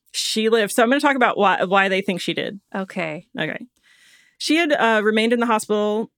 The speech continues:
Speaker 1: until March of nineteen seventy-two in the Czech Republic, and then she was flown home. Prior to the flight, they, they offered her an injection to, like, sedate her for the flight home, but she was like, "I don't remember anything. I'm
Speaker 2: <sighs>
Speaker 1: totally fine. I love flying." <laughs>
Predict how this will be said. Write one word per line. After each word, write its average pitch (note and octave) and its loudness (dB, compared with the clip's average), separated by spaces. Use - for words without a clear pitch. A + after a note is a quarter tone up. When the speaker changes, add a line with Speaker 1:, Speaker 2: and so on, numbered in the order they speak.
Speaker 1:
until G3 0
March G3 0
of G#3+ -2
nineteen G#3 -2
seventy-two F#3+ -2
in F#3+ -2
the F#3 -2
Czech F3 -4
Republic, G3 -2
and E3+ -4
then F3+ -2
she G3+ -2
was F3+ -4
flown E3+ -4
home. A3 0
Prior A#3 0
to B3 -8
the A3+ -2
flight, G3+ 0
they, F#3 -2
they F#3 -2
offered A#3 0
her B3+ 0
an A#3 0
injection G#3 -2
to, F#3 0
like, - -2
sedate E3+ -4
her G#3 -4
for G#3 -8
the D#3 -4
flight E3+ -2
home, G3 0
but A#3+ -2
she G3+ -2
was F3+ -2
like, D#3 -4
"I F#3 4
don't C4+ 2
remember A#3 2
anything. G3 -2
I'm B3 6
Speaker 2:
<sighs> - -
Speaker 1:
totally B3 4
fine. B3 2
I G3 4
love G3 2
flying." F#3 -2
<laughs> - 0